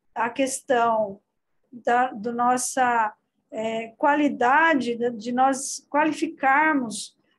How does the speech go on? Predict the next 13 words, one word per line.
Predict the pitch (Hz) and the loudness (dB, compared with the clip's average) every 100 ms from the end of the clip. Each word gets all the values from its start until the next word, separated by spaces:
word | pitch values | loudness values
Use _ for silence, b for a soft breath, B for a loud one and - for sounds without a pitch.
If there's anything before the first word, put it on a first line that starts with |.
| _ | _
o | 254 240 | -8 -2
nosso, | 240 247 247 | 0 0 0
a | 254 | -6
nossa | 233 226 240 | -4 -6 -6
rede | 185 226 202 | -6 -8 -10
de | 202 202 | -12 -12
frio, | - 240 262 277 320 349 - _ - | -10 -2 0 2 2 -2 -8 _ -10
né? | 208 247 285 285 B B _ | -4 -2 -2 -6 B B _
Os | - 202 | -14 -6
nossos | 240 240 240 208 | -2 -2 -4 -12
locais | 214 202 - 247 254 277 277 | -10 -10 -4 0 2 4 2
de | 240 | 0
armazenamento | 240 233 226 226 214 214 233 254 247 277 285 | -2 -2 -8 -6 -8 -6 -8 -8 -4 -2 -2